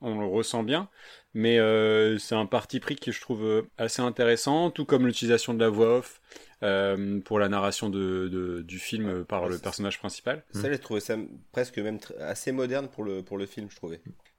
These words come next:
Speaker 1: Non, bon, après, je trouve que c'est, après, la réalisation, finalement, elle est, elle est au service du film, tu vois, ça reste une comédie française, euh, enfin, français, je sais pas, je,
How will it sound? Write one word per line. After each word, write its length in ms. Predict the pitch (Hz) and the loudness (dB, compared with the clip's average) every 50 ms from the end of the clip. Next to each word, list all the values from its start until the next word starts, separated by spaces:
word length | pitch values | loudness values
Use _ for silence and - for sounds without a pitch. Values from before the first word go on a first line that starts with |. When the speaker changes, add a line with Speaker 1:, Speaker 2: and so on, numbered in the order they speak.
| _ - | _ -2
Speaker 1:
Non, 160 | 123 160 226 | 0 0 2
bon, 80 | 277 - | 2 0
après, 300 | 117 - - 165 151 131 | 0 0 0 0 0 0
je 40 | - | -2
trouve 180 | - 226 220 - | -4 -6 -6 -4
que 100 | - 180 | -6 -8
c'est, 260 | - - 185 143 147 | -6 -6 -4 0 0
après, 220 | 143 139 - - | 0 0 2 4
la 100 | - 151 | 4 4
réalisation, 460 | 139 139 139 135 135 135 - - 202 | 6 6 6 6 4 4 2 0 -2
finalement, 420 | - - 143 135 135 143 165 165 151 | -2 0 -2 0 0 2 2 4 4
elle 100 | 139 135 | 4 4
est, 240 | 127 123 123 123 123 | 4 4 6 4 4
elle 60 | 120 | 4
est 20 | 123 | 2
au 100 | 120 117 | 0 0
service 300 | - 135 123 120 123 113 | 0 0 2 2 0 0
du 100 | 117 131 | -4 -6
film, 240 | - - 214 185 156 | -6 -4 -4 -4 -4
tu 120 | - - | 0 2
vois, 100 | 127 120 | 2 2
ça 140 | 113 - 113 | 2 2 0
reste 180 | 113 113 - - | 0 0 0 -2
une 160 | 123 117 110 | -4 -4 -4
comédie 520 | - - 120 117 117 117 113 107 123 131 117 | -2 -2 0 2 2 0 0 -2 -2 -2 -4
française, 880 | - - - 131 120 113 - - 139 143 160 170 175 175 170 147 131 131 | -4 -4 -2 -2 -2 -2 -2 -2 0 2 2 2 0 0 -2 -4 -4 -4
euh, 320 | 127 123 123 120 117 117 | -2 -2 -2 -2 -2 -4
enfin, 220 | 107 110 101 92 | -6 -6 -8 -8
français, 240 | - - 101 95 - - | -8 -8 -12 -12 -12 -12
je 60 | - | -14
sais 100 | - - - | -14 -10 -6
pas, 200 | - 104 104 101 | -4 -2 -2 -4
je, 80 | 95 | -6